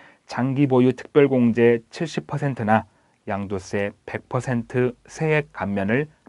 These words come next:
받으려고 했던 임대 사업자. 마지막 세 번째는 팔 년 준공공임대 또는 장기 일반 민간 임대를 재개발, 재건축 물건에 등록했던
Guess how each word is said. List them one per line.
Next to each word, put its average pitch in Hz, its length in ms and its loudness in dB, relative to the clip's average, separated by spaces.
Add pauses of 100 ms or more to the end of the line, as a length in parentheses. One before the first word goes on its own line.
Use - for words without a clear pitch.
받으려고 127 440 -2
했던 123 520 -2 (200)
임대 95 300 -6
사업자. 92 540 -8 (420)
마지막 110 500 0
세 - 200 -2
번째는 131 540 2 (440)
팔 180 220 4
년 160 240 4 (180)
준공공임대 127 1040 2 (260)
또는 131 380 2 (300)
장기 135 500 -2
일반 135 520 2
민간 131 500 2
임대를 113 520 4 (540)
재개발, 165 760 2
재건축 170 720 -2
물건에 127 680 6 (320)
등록했던 123 1000 -2